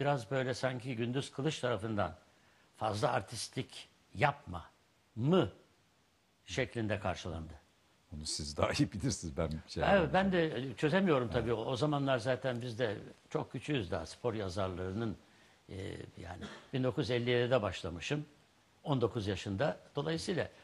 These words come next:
Speaker 1: bunları pek fazla düşünecek değil. O zamanlar sıkı muhabiriz biz. Devamlı haber peşinde koşuyoruz. Daha sonra yorum durumları meydana geldi.
Speaker 2: Evet.
Speaker 1: Zat haliniz. Ee, şimdi o bakımdan bunlar hep benim aklımı, e, kurcalar.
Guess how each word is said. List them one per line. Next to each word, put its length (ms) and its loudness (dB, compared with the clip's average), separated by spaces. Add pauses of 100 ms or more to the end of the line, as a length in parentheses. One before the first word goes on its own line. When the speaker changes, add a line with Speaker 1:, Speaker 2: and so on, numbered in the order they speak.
(200)
Speaker 1:
bunları 280 -2
pek 200 -2
fazla 360 0
düşünecek 500 -2
değil. 100 0
O 140 -2
zamanlar 360 0
sıkı 320 0
muhabiriz 540 4
biz. 160 -12
Devamlı 440 4 (240)
haber 320 6
peşinde 340 -2
koşuyoruz. 600 -2 (460)
Daha 160 6
sonra 300 6
yorum 360 10
durumları 520 10 (480)
meydana 380 2
geldi. 300 0
Speaker 2:
Evet. 240 -10 (140)
Speaker 1:
Zat 340 4
haliniz. 520 0 (1040)
Ee, 60 -2 (540)
şimdi 380 0 (720)
o 100 2
bakımdan 540 4
bunlar 360 2
hep 200 0
benim 280 0
aklımı, 400 4
e, 200 2
kurcalar. 520 4